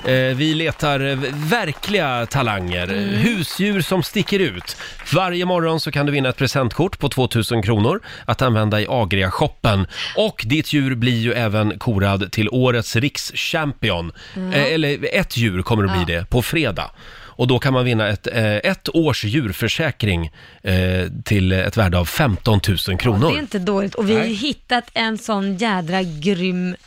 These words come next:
Speaker 2: bosing.
Speaker 1: Ja, vi har gjort det idag.
Speaker 2: Ja.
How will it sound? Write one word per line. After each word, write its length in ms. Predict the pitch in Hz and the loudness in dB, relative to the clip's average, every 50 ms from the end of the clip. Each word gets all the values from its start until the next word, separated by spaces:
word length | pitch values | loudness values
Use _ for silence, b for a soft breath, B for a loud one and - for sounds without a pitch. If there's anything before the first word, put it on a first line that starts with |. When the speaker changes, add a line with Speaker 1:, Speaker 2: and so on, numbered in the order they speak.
| B B B B B B B | B B B B B B B
Speaker 2:
bosing. 500 | - 165 196 175 147 - - - 240 220 202 147 | -6 -4 -4 -4 -4 -6 -8 -8 -6 -6 -2 0
Speaker 1:
Ja, 140 | 127 151 185 | 2 4 4
vi 100 | 170 214 | 4 2
har 140 | 196 196 233 | 2 2 2
gjort 220 | 220 190 254 202 - | 0 0 -2 -2 -2
det 100 | - 139 110 | -2 0 0
idag. 180 | 107 101 98 | 2 2 0
Speaker 2:
Ja. 240 | 95 - 226 247 302 | 0 0 0 -2 -4